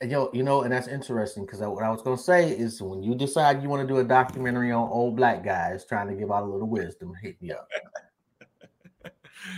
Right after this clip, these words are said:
Speaker 1: You
Speaker 2: I'll be
Speaker 1: know
Speaker 2: right
Speaker 1: what?
Speaker 2: there.
Speaker 1: Like, I, that's something, that's, that's actually something that I've thought about over the years is we don't have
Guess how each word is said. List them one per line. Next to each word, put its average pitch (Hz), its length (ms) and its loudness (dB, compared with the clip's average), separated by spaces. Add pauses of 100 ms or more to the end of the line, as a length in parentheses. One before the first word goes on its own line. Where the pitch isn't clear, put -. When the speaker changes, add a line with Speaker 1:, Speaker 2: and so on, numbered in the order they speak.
Speaker 1:
You 135 140 -10
Speaker 2:
I'll 151 160 10
be 226 60 10
Speaker 1:
know 214 60 12
Speaker 2:
right 170 200 12
Speaker 1:
what? 175 100 8
Speaker 2:
there. 151 60 4
Speaker 1:
Like, 165 160 4 (920)
I, 185 120 2 (160)
that's 196 320 10
something, 214 320 8
that's, 196 180 8
that's 220 180 0
actually 202 300 0
something 185 320 2
that 151 120 0
I've 120 200 4
thought 226 200 8
about 123 240 6
over 107 180 -2
the 98 100 -4
years 98 500 -2 (520)
is 101 720 0
we 101 340 -2
don't 143 340 2
have 120 540 2